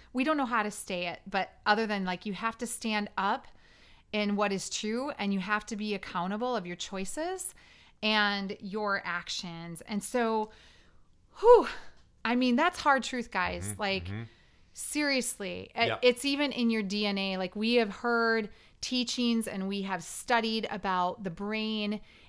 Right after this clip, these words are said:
Speaker 1: and you do have the capability to choose a different way of thinking and to choose a different way of living, but you've gotta want it.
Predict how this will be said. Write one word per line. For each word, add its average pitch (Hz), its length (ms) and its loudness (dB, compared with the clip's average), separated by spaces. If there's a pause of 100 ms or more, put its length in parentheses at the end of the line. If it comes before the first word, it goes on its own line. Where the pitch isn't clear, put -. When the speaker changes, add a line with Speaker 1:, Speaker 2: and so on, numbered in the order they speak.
Speaker 1:
and 214 160 2
you 214 140 2
do 233 300 0
have 226 320 2
the 214 60 0
capability 196 1080 -4 (360)
to 208 140 -4
choose 226 840 -2 (360)
a 214 80 2
different 220 640 0 (160)
way 185 540 0
of 190 100 -10
thinking 226 720 0
and 196 160 -2
to - 80 -8
choose 196 320 -4
a 196 60 -2
different 196 360 -4
way 185 280 -2
of 185 160 -6
living, 190 240 -4
but 185 200 -6
you've 190 220 -6
gotta 208 320 -4 (160)
want 247 260 4
it. 247 140 0